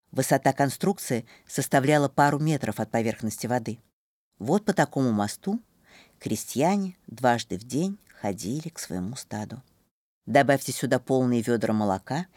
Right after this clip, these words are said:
и необходимость расходиться с идущими навстречу, стоя на одной единственной шаткой доске в тридцать сантиметров шириной. Впечатления от перехода были яркими.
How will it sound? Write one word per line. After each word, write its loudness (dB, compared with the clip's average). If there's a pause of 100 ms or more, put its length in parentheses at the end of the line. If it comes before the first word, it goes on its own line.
(320)
и 0
необходимость 2
расходиться 0 (260)
с -6
идущими 2
навстречу, -2 (380)
стоя 2
на 6
одной 4
единственной 0
шаткой 0
доске -2
в -14
тридцать -4
сантиметров -4
шириной. -4 (480)
Впечатления -2
от -4
перехода -6 (640)
были 0
яркими. -4